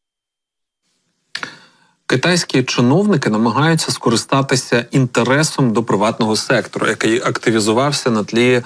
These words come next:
стартапу у сфері штучного інтелекту DeepSeek, та показати Пекін як опору глобальної стабільності.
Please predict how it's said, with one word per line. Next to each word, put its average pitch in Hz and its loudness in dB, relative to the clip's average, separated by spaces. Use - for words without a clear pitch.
стартапу 135 -2
у 104 2
сфері 135 0
штучного 127 -2
інтелекту 139 2
DeepSeek, 120 0
та 113 0
показати 156 0
Пекін 180 0
як 139 0
опору 170 2
глобальної 107 0
стабільності. 104 -2